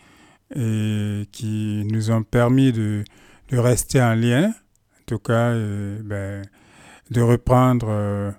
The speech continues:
les activités entre guillemets, parce qu'on va quand même vers la fin.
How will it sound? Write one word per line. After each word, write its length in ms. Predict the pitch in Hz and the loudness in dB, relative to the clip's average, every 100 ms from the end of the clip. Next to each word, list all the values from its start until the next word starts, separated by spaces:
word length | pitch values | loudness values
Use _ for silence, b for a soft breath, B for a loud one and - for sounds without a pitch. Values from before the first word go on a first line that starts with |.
| _ | _
les 200 | 123 113 | -4 0
activités 600 | 113 - 113 113 - 127 113 | 0 -2 -4 -4 -2 0 0
entre 240 | 110 113 | 0 -4
guillemets, 440 | 104 113 123 139 | -2 0 2 2
parce 260 | - 101 - | 2 -4 -4
qu'on 160 | 104 101 | -4 -4
va 160 | 98 | -4
quand 160 | - 104 | -6 -8
même 220 | 104 104 | -6 -6
vers 200 | 104 104 | -6 -6
la 140 | 107 | -8
fin. 220 | - 139 | -6 -4